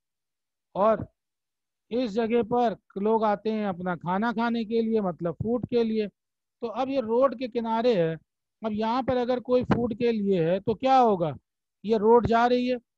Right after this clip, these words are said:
तो रोड में से, "तो बेटा यहाँ से जाने वाली तो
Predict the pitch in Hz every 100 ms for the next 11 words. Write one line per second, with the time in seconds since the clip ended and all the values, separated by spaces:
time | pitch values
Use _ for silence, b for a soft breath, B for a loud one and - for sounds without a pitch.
0 | _ 220 196 240 285 277 247 214 - 208
1 | 262 254 - 240 190 185 160 165 165 185
2 | 233 208 _ _ _ _ 190 208 214 247
3 | - 247 240 175 185 196 226 208 170 156
4 | 151 170 190 220 233 - _ _ _ -
5 | 269